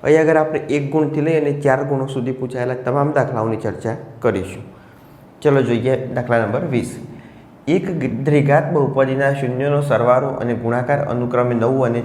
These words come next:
ચૌદ છે, તે પરથી દ્વિઘાત બહુપદી મેળવો. અહીં આગળ જુઓ,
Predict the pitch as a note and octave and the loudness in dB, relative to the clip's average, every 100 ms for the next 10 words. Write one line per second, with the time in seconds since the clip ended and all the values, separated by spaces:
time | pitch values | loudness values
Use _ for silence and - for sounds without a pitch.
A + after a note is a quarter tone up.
0 | A#2+ G2+ A2+ - - C3+ F#2 - - - | 0 0 -2 -8 -8 -4 -2 -4 -12 -18
1 | - - - C#3 D3 C#3+ C#3+ D3 C3 B2+ | -20 -20 -4 -2 2 0 0 -2 0 0
2 | A#2+ A#2+ B2+ A2+ - G2 F#2 B2 - A2+ | 2 2 2 0 0 -2 -2 -4 -2 0
3 | G2+ F2 - - - - - - - - | 0 -2 -6 -12 -20 -20 -20 -20 -4 2
4 | D#3 D3+ C3+ A#2+ G#2 | 4 4 2 0 -2